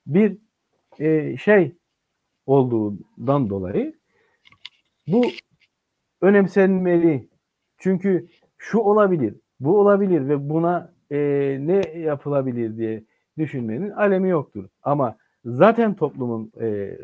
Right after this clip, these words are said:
savunduğu e, adalet ve laiklik vardır. Buradan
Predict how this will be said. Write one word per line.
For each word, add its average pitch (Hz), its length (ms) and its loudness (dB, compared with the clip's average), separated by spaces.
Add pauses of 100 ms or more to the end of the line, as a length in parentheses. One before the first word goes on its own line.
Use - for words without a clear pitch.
(100)
savunduğu 117 640 -4 (920)
e, 131 600 -2 (1120)
adalet 143 460 2 (320)
ve 180 160 2
laiklik 175 440 2 (580)
vardır. 107 460 -4 (540)
Buradan 196 640 2